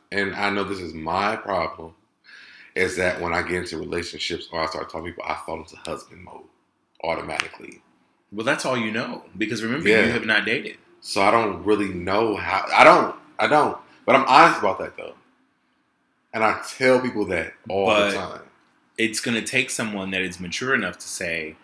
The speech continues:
Speaker 2: "You're moving a little too fast for me."
Speaker 1: I don't even move fast. They move fast
Speaker 2: In
Speaker 1: because they
Speaker 2: terms
Speaker 1: know of that.
Speaker 2: Well, because, no, because you go into husband mode.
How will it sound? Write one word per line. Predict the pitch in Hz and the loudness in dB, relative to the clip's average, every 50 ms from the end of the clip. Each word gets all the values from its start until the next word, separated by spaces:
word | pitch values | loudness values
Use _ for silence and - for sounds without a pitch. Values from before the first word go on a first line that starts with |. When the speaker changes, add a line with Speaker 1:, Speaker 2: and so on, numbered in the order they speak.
| _ _ _ _ _ _ _ _ _ _ 87 92 87 - | _ _ _ _ _ _ _ _ _ _ -18 -18 -18 -8
Speaker 2:
"You're | 87 95 95 | -6 -6 -4
moving | 95 98 95 90 90 87 | -4 -6 -6 -8 -8 -8
a | 87 | -8
little | 85 82 | -10 -10
too | 80 - 87 | -10 -14 -14
fast | - - 67 65 - - | -12 -12 -12 -12 -12 -16
for | 64 58 | -16 -18
me." | 50 50 - _ _ _ _ _ _ _ _ _ _ _ _ _ _ - - - - _ - | -20 -20 -20 _ _ _ _ _ _ _ _ _ _ _ _ _ _ -20 -20 -20 -12 _ 8
Speaker 1:
I | 120 151 185 | 8 10 10
don't | 196 180 160 | 10 6 4
even | 151 147 | 2 0
move | 151 151 147 - | -2 -4 -4 -2
fast. | 170 175 - - - 98 - - - - | -4 -4 -2 -4 -6 -8 -10 -14 -4 4
They | 110 151 185 202 170 131 | 6 8 8 8 6 2
move | 113 95 | 0 0
fast | 104 90 85 82 - - | -2 -4 -4 -4 -6 -4
Speaker 2:
In | 101 104 | -4 -2
Speaker 1:
because | 104 120 110 - | 0 0 2 4
they | - 127 | 4 2
Speaker 2:
terms | 113 120 | 4 6
Speaker 1:
know | 143 156 160 151 131 | 6 6 8 8 4
of | 117 104 - | 2 2 2
that. | 95 - - - - - - | 0 -2 -4 -6 -10 -6 -6
Speaker 2:
Well, | 151 | -2
because, | 147 143 - 151 127 117 - 156 | -2 2 2 2 0 0 -2 -2
no, | 151 139 131 139 160 | -2 -2 -2 -2 -4
because | 160 139 123 135 113 107 | -6 -6 -6 -6 -6 -6
you | 107 107 107 117 135 151 170 185 170 127 104 98 | -8 -8 -6 -6 -6 -4 -4 -2 -2 -2 -4 -4
go | 90 104 98 98 95 | -4 -6 -6 -6 -6
into | 92 92 101 | -6 -6 -6
husband | 135 143 - 101 82 | -6 -6 -6 -12 -14
mode. | 73 58 | -16 -18